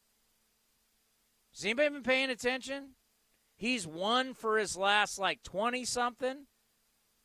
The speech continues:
Matt Chapman is hitting one eighty-five.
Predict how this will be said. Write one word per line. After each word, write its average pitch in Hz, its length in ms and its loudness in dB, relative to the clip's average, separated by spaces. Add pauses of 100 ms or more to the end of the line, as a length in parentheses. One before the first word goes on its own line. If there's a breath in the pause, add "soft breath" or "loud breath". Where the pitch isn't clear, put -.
(400)
Matt 247 280 2
Chapman 240 480 2
is 185 200 -4
hitting 185 480 -2
one 240 380 2 (180)
eighty-five. 202 1120 0